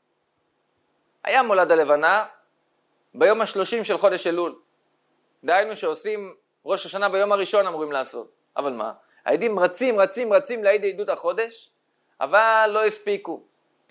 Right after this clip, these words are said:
הם הגיעו ממש סמוך לסוף היום. ומה הבעיה? שיבואו עכשיו ויקבלו אותם, זה עדיין יום. אפשר עדיין לקבל אותם, אבל מה הייתה הבעיה?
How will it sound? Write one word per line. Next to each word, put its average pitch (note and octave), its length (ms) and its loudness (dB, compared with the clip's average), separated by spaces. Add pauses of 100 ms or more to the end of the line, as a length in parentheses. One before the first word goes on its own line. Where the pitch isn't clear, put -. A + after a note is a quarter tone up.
(220)
הם C3+ 120 -6
הגיעו G3+ 260 0
ממש G#3+ 760 0 (1120)
סמוך - 960 -2 (1040)
לסוף A#3+ 400 0
היום. A3+ 420 2 (1800)
ומה A#2 240 -2
הבעיה? C3 440 0 (240)
שיבואו C3+ 440 0
עכשיו E3+ 240 0
ויקבלו F3+ 460 0
אותם, E3 300 2
זה B2+ 80 -2
עדיין D#3+ 320 0
יום. C3+ 300 -2 (1600)
אפשר - 200 -4
עדיין D3 340 4
לקבל A2+ 320 -2
אותם, G#2+ 280 -2
אבל A#2 160 -2
מה D#3 100 0
הייתה E3 260 2
הבעיה? G#2 480 2